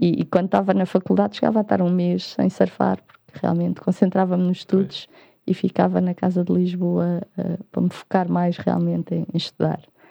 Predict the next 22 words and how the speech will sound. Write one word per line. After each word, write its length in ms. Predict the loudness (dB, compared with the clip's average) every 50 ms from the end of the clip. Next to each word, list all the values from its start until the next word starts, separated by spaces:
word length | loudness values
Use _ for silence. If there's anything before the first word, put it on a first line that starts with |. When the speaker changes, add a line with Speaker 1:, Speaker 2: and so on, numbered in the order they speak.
| -20 -16 -14
Speaker 2:
Uhum. 80 | -14 -14 -14 -16 -18 -14 -6 -4
Speaker 1:
Não 160 | -2 -2 2
ter 180 | 2 2 2
a 60 | 2 4
tentação 480 | 2 2 2 2 -2 0 2 0 2
de 80 | 2 0
ir 40 | 0
para 140 | 0 -2 0
a 40 | 2
praia. 600 | 2 2 2 4 2 2 2 2 2 2 2 2 0 -2 -4 -10 -12 -10 -10 -8 -6
Speaker 2:
<laughs> 480 | -6 -6 -6 -6 -4 4 4 4 4 4
Como 180 | 0 0 2 4
bom 100 | 4 4
Speaker 1:
E 80 | 4
nisso 240 | 4 2 2 0 2
eu 40 | 2
Speaker 2:
surfista. 140 | 2 2 4 2
Speaker 1:
sempre 160 | 2 2 4
fui 80 | 2
muito 180 | 2 2 0 -2
disciplinada. 800 | -2 2 2 2 2 4 0 2 2 0 0 -2 -2 -2 -4 -6
Speaker 2:
<laughs> 60 | -6